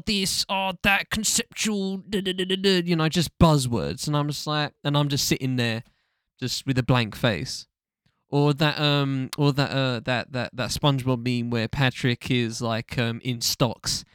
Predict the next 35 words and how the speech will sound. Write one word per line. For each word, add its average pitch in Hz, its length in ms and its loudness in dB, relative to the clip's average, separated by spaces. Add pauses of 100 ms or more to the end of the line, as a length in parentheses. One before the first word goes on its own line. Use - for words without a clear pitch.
(200)
and 123 220 -2
people 123 340 2
are, 120 60 0
like, 110 300 -2
you 123 60 -2
know, 120 120 -4
holding 123 300 0
pitchforks 120 500 -2
up 117 160 -2
at 92 80 -4
him. 78 220 -10 (400)
You 127 80 -4
know 131 100 2
what 135 60 2
I - 20 2
mean? 135 220 2
Just, 135 160 -4
I 139 60 -2
f-, - 100 -6
that's 139 200 -2
what 135 80 2
I - 40 -2
feel 117 180 -4
like. 107 220 -6 (120)
I'm 123 120 -6
just 120 160 -10
like, 117 260 0 (920)
just, 120 220 -12
just - 160 -4
blank 117 260 0
face. 117 480 -2
I, 127 100 0
I 120 220 -2
don't 120 220 -2
care. 120 300 0